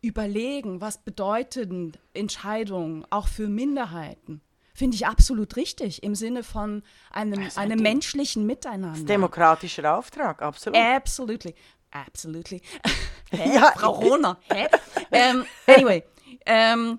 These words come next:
Speaker 1: Faden aufnehmen. So, ich finde das richtig. Aber auch dieses, dieses Konzept von Rücksichtnahme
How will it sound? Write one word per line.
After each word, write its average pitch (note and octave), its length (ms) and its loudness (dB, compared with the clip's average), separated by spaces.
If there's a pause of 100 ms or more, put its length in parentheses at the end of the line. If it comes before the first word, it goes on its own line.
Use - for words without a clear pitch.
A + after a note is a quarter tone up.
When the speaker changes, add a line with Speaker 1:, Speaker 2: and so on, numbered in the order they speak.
Speaker 1:
Faden A3+ 480 2
aufnehmen. E3 800 -4
So, G#3 240 -2
ich B3+ 120 -10
finde D4 200 0
das B3+ 240 -8
richtig. E3+ 560 -10 (320)
Aber A3 380 -4
auch G3+ 260 -4
dieses, G3 640 -10
dieses G#3 460 -10
Konzept - 680 -6
von G#3 260 -6
Rücksichtnahme F3 1300 -8